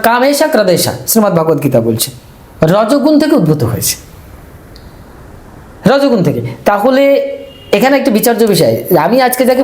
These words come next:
পুজো করছি তিনি কি এই তিন, তিন গুণে গুণান্বিত, নাকি এই তিন গুণ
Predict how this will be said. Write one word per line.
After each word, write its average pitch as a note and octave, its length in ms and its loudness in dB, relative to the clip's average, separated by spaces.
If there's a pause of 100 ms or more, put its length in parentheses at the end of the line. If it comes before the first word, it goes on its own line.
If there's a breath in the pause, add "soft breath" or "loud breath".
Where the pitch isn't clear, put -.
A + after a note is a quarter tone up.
পুজো G#3+ 220 2
করছি A#3 180 0 (120)
তিনি A3+ 240 2
কি C4+ 80 4 (200)
এই G#3 80 2 (140)
তিন, A3 140 2 (680 loud breath)
তিন A3 120 2 (100)
গুণে B3+ 220 2
গুণান্বিত, D4+ 360 2 (360 loud breath)
নাকি A3+ 220 0
এই G#3+ 60 0 (300)
তিন D4 240 4 (200)
গুণ C4 140 2